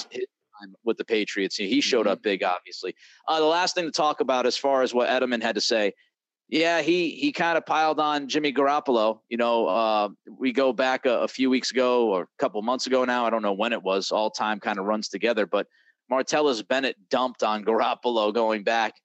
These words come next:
Speaker 1: a little while ago. And Edelman was kind of, you know, presented those quotes by Bennett, and he, he didn't disagree. He,
Speaker 2: Nope.
Speaker 1: he threw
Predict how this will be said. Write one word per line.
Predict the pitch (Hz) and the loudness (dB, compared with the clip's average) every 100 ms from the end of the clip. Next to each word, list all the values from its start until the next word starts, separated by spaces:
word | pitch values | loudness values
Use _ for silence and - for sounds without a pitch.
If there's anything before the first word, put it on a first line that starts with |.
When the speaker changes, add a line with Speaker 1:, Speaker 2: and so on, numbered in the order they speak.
| _ _ - | _ _ -2
Speaker 1:
a | 120 | 2
little | 123 113 | 2 2
while | 107 123 131 | 2 2 2
ago. | 117 107 101 101 | 2 2 2 0
And | 101 98 _ _ _ _ _ _ _ _ - - | -2 -8 _ _ _ _ _ _ _ _ -12 -4
Edelman | 147 160 160 151 | -2 0 -2 -2
was | 143 131 | 0 -2
kind | 156 147 143 | -2 0 0
of, | 135 120 135 | 0 -2 -2
you | 131 | 0
know, | 120 113 107 | 2 2 0
presented | - 139 147 160 156 151 | 0 0 0 -2 -2 -2
those | 143 139 - | 2 2 0
quotes | - 147 151 | 2 2 2
by | 131 123 | -2 -2
Bennett, | 117 165 175 - | -2 -2 0 -2
and | 131 | 0
he, | 135 120 | 0 0
he | 131 | -2
didn't | 123 160 170 | 0 0 0
disagree. | 156 170 165 156 190 143 | 0 0 0 2 2 0
He, | 120 127 - - - | -2 -6 -8 -12 -4
Speaker 2:
Nope. | 107 107 | -2 2
Speaker 1:
he | 143 | 0
threw | - - | 0 -10